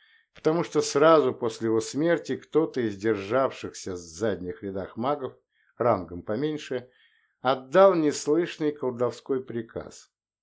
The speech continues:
И обреченно вздохнувшие руч-, ручные лилитки, размахивая своими топориками, потрусили вдоль дороги в нашу сторону,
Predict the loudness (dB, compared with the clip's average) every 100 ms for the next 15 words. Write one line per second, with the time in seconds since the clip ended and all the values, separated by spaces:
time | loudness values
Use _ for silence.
0 | _ _ _ _ _ 6 6 6 0 -2
1 | -2 0 0 -2 -2 -2 -2 -2 -6 -6
2 | -10 -8 -6 -4 -8 -12 -18 -14 -14 -12
3 | -8 -4 -4 -4 -6 -6 -8 -10 -10 -10
4 | -12 _ _ _ 2 6 6 4 2 0
5 | -2 -2 0 0 2 0 0 -2 -6 -6
6 | -6 -4 -6 -6 -4 -4 -8 _ _ _
7 | _ -4 -2 0 0 0 -4 2 4 4
8 | 0 0 0 2 0 2 0 0 -4 -2
9 | -4 -6 -8 -18 -12 -10 -8 -10 -14 -20